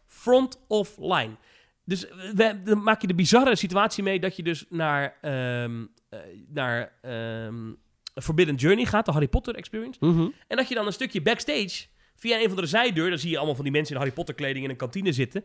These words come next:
Speaker 2: <laughs>
Speaker 1: En dat je daar gewoon langs loopt en dat je dan gewoon ineens, hup, een deur opentrekt en dat je ineens midden in Hogwarts staat. En hup, hier kan je instappen, beugeldicht, attractie.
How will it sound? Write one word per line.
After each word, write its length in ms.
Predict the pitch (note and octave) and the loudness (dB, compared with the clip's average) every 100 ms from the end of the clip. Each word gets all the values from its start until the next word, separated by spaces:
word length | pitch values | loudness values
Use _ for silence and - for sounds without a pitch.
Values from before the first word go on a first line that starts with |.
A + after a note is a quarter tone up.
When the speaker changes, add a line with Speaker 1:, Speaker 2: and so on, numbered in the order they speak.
| - - | 0 0
Speaker 2:
<laughs> 120 | - | 2
Speaker 1:
En 140 | G#3+ | 0
dat 120 | - | 0
je 60 | A3+ | 0
daar 100 | A#3 | 0
gewoon 160 | G3 G#3 | 2 2
langs 180 | D4+ | 0
loopt 260 | G3+ E3 G#3+ | 0 0 0
en 80 | A3+ | -4
dat 120 | A3 | -2
je 60 | A3 | -4
dan 100 | G3+ | -2
gewoon 160 | G3+ | 0
ineens, 240 | G#3+ A3 G3+ | 0 -2 -2
hup, 180 | C4 | -4
een 80 | F#3 | -4
deur 180 | G#3 C#4+ | -2 0
opentrekt 440 | G3+ D#3 C3+ E3+ | 0 -2 -4 -4
en 60 | G#3+ | -4
dat 100 | A3 | -2
je 60 | A3 | 0
ineens 180 | G#3+ | 0
midden 220 | F#3+ B3 G3 | 2 2 4
in 60 | |
Hogwarts 300 | B3 G#3 D3+ | 4 2 -2
staat. 340 | - G#2+ - - - - | -4 -8 -10 -20 -20 -2
En 180 | - A3 | 2 6
hup, 180 | C#4 A#3 | 4 4
hier 140 | A#3+ | -2
kan 120 | A3+ | 0
je 60 | A3+ | 0
instappen, 340 | A#3+ A#3 G3 | 0 -2 2
beugeldicht, 400 | A3+ G#3 G3+ - | 2 2 0 -2
attractie. 420 | - D#3+ - F#2+ | -4 -8 -10 -14